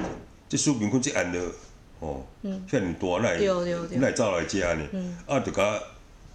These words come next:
Speaker 1: 就甲，
Speaker 2: 约见面。
Speaker 1: 就甲约时间去，我就讲好听。
Speaker 2: 嗯，嗯，嗯，嗯。
Speaker 1: 我头，自从玩弄的，姚李文杰讲的，
Speaker 2: 嗯。
Speaker 1: 所讲的，甲今日讲的，
Speaker 2: 拢同款。
Speaker 1: 伊同款啦。
Speaker 2: 因为
Speaker 1: 甲
Speaker 2: 事实打一个啊。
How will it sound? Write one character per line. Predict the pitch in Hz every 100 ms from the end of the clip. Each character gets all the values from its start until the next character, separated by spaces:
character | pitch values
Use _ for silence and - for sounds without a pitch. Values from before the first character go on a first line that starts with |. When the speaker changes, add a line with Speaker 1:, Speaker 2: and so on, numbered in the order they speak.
| - -
Speaker 1:
就 | 90
甲， | 101 110
Speaker 2:
约 | 190
见 | 170
面。 | 160 156 - - -
Speaker 1:
就 | 92
甲 | 90 139
约 | 127
时 | - 80
间 | 101 92
去， | 80 78
我 | 92
就 | 82
讲 | 202
好 | 87 82
听。 | 80 82
Speaker 2:
嗯， | 76 -
嗯， | 196 185
嗯， | 190 185 185
嗯。 | 180 123
Speaker 1:
我 | 196 202 - -
头， | - - - - -
自 | - 131
从 | 127 123 156
玩 | 131 143
弄 | 165 117
的， | 85 - - - - -
姚 | - 123
李 | 117 107 107
文 | 127 135
杰 | 104 101 101
讲 | 185 117
的， | 87 78 69 -
Speaker 2:
嗯。 | 202 190 - - - -
Speaker 1:
所 | - 175 185
讲 | 139
的， | 95 76 - - -
甲 | 175 165
今 | 123 123
日 | 139
讲 | -
的， | 113
Speaker 2:
拢 | 214
同 |
款。 | 175
Speaker 1:
伊 | 151 107 - -
同 | 107
款 | 180 151 78
啦。 | 69 - -
Speaker 2:
因 | 220
为 | 226
Speaker 1:
甲 | 202 -
Speaker 2:
事 | - 220
实 | 208 247
打 | 240 233
一 | 247
个 | 180 175
啊。 | 180